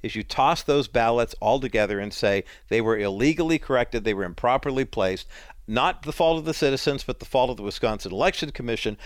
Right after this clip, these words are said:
Uh, now you have to retabulate all the votes. The second option would be to have a special recount of the election, letting everybody know in ahead of time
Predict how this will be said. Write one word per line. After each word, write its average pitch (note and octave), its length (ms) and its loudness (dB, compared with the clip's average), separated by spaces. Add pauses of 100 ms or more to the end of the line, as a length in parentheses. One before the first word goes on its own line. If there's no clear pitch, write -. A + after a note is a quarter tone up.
(280)
Uh, C3 140 2 (140)
now C#3+ 160 2
you D3 160 4
have C3+ 160 0
to A#2 100 -4
retabulate A2+ 840 2
all F#2+ 120 2
the F#2+ 60 -12
votes. C#3 440 -2 (1800)
The C3 100 0
second F#3+ 380 2
option C#3+ 340 0
would A#2 120 0
be A#2+ 280 2 (240)
to A#2+ 440 2
have G#2+ 240 0
a A#2+ 60 0
special B2 460 0
recount D3 600 0
of A#2+ 160 0
the A#2+ 80 -2
election, B2 460 0 (260)
letting A#2+ 280 2
everybody D#3 460 4
know C#3 400 4
in A#2+ 140 0
ahead D#3+ 260 4
of F3+ 80 2
time B2 300 2